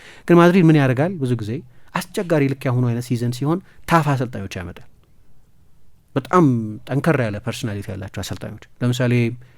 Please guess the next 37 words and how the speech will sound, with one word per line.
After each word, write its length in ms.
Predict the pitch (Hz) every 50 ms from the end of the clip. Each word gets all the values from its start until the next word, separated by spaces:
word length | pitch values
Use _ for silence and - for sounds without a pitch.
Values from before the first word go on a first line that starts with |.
| _ _ -
ሆሴ 240 | - 147 135 - 156
አንቶኒዮ 340 | 131 127 120 139 120 123 120
ካማቾ፣ 340 | - 123 113 113 110 - - 127 123 123 - - - _ _ _ - - - - - - - _ _ _ _ _ - - - - - _ _ _ _ - - - - - - - - - -
እ፣ 60 | 120 123 123 123 120 120 117
ፋቢዮ 280 | - 147 131 127 131
ካፔሎ፣ 460 | 123 - 117 120 - 110 104 107 117 127 - - - - - _ - 120
ጆዜ 280 | 113 139 143 127 131
ሞሪኞ 400 | 120 113 110 110 101 104 110 113
አይነት 340 | 110 107 98 90 87 - - - - - -
አሰልጥ-፣ 340 | 135 127 - 120 101 - 107
በቃ 220 | - - - - 139 120 104 95 95 98
መልበሻ 380 | 107 110 107 104 110 - - 110
ክፍሉን 280 | 107 - 156 156 147
ሰጥ 180 | - - - -
ለጥ 240 | 117 110 107 - -
ማድረግ 260 | 101 101 104 107 95
የሚችሉ 280 | 98 95 92 - - 107
አይነት 200 | 92 90 95 -
አሰልጣኝ። 340 | 104 98 117 104 107 104 110
ለዚህ 260 | 131 139 139 143 143
ነው 80 | 143 135
የሆነ 240 | 143 151 139 127
ጊዜ 240 | 120 117 123 143 160 - - - - - - _ _ - - - - - - -
የኮንቴ 480 | 135 120 - 147 143 139 131 147 135 123
አይነት 280 | 113 110 107 104 -
ነገር 220 | 110 98 95 98 -
ተፈልጎ 400 | - 98 - 98 92 92 92 98
የነበረው። 400 | 90 90 90 - - 95 - - - - - - - -
የዛሬ 280 | 117 104 104 104 104
ሰ-፣ 120 | - - 110
አምስት 320 | 120 107 107 117 135 - -
ስድስት 300 | - 127 - - - 139
ዓመት 200 | 135 165 180 -
ኮንቴን 380 | - 143 127 123 120 139 123
ማምጣት 300 | 110 107 101 - 110 -
ፈልገው 300 | - 104 95 95 - 98
ነበር። 200 | 95 90 - -